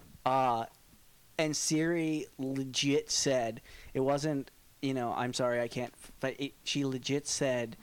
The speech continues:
"I'm not going to do that." <laughs> Like, "I'm sorry, I'm not," it was like, "I'm sorry, I'm not, I can't find it." I don't know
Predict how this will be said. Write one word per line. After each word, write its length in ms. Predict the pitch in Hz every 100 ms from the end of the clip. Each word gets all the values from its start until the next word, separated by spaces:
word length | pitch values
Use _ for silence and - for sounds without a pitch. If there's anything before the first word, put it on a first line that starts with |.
| - - - - - - - - - -
"I'm 200 | 165 226
not 220 | 165 127 -
going 240 | 139 139
to 100 | 156
do 200 | 156 180
that." 320 | 123 - - - - -
<laughs> 100 | 220 - - - - - - 269 247
Like, 280 | 247 240 - 226 - - - 185 220
"I'm 200 | 175 240
sorry, 400 | 220 175 147 165 170
I'm 260 | 160 170
not," 200 | 160 151 202
it 360 | - 190 190
was 120 | 196
like, 160 | 196 185
"I'm 140 | 180 185
sorry, 240 | 196 180 -
I'm 280 | 170 170 165
not, 200 | 196 233
I 140 | 185
can't 280 | - 170 143
find 320 | - 156 165 160
it." 120 | 143 - -
I 140 | 185
don't 220 | 214 240 185
know 440 | 170 170 170 151